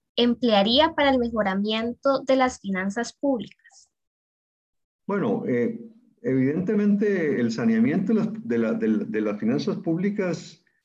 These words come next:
Speaker 2: parte de lo más elemental, que ustedes conocen mucho mejor que yo, es, este, uno en cualquier emprendimiento, en cualquier tipo de negocio, y igual en el Estado, lo que tiene que es balancear el,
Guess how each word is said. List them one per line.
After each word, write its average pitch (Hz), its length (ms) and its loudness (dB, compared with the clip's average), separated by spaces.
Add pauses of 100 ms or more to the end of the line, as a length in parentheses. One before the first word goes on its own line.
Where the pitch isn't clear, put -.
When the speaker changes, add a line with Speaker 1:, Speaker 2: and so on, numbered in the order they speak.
(260)
Speaker 2:
parte 135 320 -4
de 175 80 -2
lo 123 160 2
más 127 220 2
elemental, 147 800 0
que 98 80 -8
ustedes 127 320 -4
conocen 127 300 0
mucho 113 180 -2
mejor 104 260 -4
que - 160 -4
yo, 110 400 -4
es, 107 300 -8
este, - 500 -12 (460)
uno 151 640 -2 (140)
en 110 220 -2
cualquier 139 400 -2
emprendimiento, 120 800 -2
en 92 160 -6
cualquier 135 580 -4 (160)
tipo 139 300 -2
de 113 60 -2
negocio, 101 640 -4
y 98 100 -8
igual 95 400 -2
en 151 100 -2
el 123 100 0
Estado, 120 600 -4 (760)
lo 107 140 -2
que 110 100 0
tiene 135 300 0
que 151 300 0
es 151 180 -4
balancear 117 680 -2
el, 117 340 -4